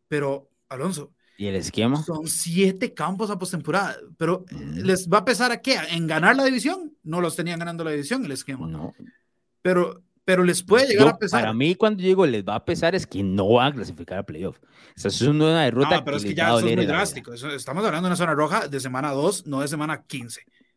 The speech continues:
Speaker 2: No importa, estas son las que cuentan. No, en, y yo te dije, te lo dije en las reacciones rápidas, en el sume y reste,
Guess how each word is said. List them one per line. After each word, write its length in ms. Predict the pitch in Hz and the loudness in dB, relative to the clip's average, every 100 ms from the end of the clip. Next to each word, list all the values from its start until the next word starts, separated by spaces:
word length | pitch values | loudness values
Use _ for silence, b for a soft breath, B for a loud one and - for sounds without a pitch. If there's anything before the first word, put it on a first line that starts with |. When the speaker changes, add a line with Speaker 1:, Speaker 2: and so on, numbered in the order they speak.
| _ | _
Speaker 2:
No 120 | 127 | -2
importa, 440 | 104 127 139 - 107 | 0 2 2 2 -6
estas 360 | 117 - 131 | -6 -4 -2
son 140 | 151 151 | 0 0
las 100 | 165 | 2
que 100 | - | 2
cuentan. 460 | 143 156 - 98 95 | 4 2 0 -2 -2
No, 240 | 123 160 - - | 2 2 2 -4
en, 180 | 156 - | -4 -4
y 100 | 156 | -4
yo 140 | 143 131 | -2 4
te 80 | |
dije, 320 | 170 180 185 139 | 6 8 6 2
te 160 | - | 0
lo 80 | 113 | 0
dije 160 | 113 127 | 0 0
en 60 | |
las 100 | 156 | 0
reacciones 300 | 135 101 107 | 0 0 4
rápidas, 320 | 123 127 110 104 | 4 4 0 -2
en 100 | 95 | -4
el 120 | 92 | -2
sume 580 | - 151 165 175 180 - | 4 4 4 0 -4 -6
y 140 | 104 | -8
reste, 640 | 90 123 101 - 82 131 | -2 -2 -2 -6 -6 -6